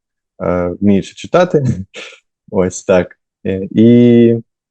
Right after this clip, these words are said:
е, після цього, через декілька років, ну, коли я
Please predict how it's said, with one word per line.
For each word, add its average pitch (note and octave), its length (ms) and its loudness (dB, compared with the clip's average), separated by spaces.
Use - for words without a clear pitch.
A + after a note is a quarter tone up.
е, F#2+ 360 -6
після A#2 360 -2
цього, D#3 440 2
через F#2+ 360 -6
декілька G2+ 520 -2
років, D#3 420 0
ну, D#3 120 0
коли A#2 280 2
я G2 260 2